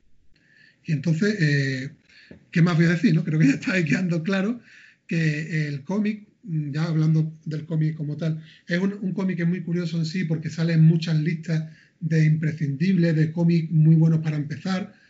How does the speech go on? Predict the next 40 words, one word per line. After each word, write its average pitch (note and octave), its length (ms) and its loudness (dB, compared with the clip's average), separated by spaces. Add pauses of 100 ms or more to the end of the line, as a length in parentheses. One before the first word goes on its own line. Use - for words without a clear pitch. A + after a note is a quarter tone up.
siendo E3+ 300 2
un D#3 80 6
Elseworld, D#3+ 520 0
¿no? D#3 120 -4
Es D#3 60 -2
curioso. F#3 560 -4 (380)
Es D#3+ 140 0
un D#3+ 160 6
cómic D#3+ 220 2
que D#3 60 0
la D3+ 60 0
gente D#3 140 -2
se D#3+ 80 -2
acerca D#3 360 -2
a D#3 40 2
él D#3+ 120 2
todavía D#3 220 0
sin D#3+ 140 -2
conocer D3 440 -2
el C#3+ 180 -2
lore D3 240 0
de, C#3+ 320 -4 (400)
de D#3 160 4
Superman, E3 640 2 (520)
pero D3+ 300 0
es C#3+ 100 -2
que E3+ 100 0
esta F3 480 -2
característica E3 640 -4
que D#3 80 -2
tiene D#3+ 200 2
de D#3 80 2
ser D#3+ 160 -2
autoconclusivo D#3 720 0
le D3 80 0
hace C3+ 200 -6
muy, C3+ 320 -6
muy D3 120 -2
llamativo, B2+ 480 -8
¿no? A3+ 160 -2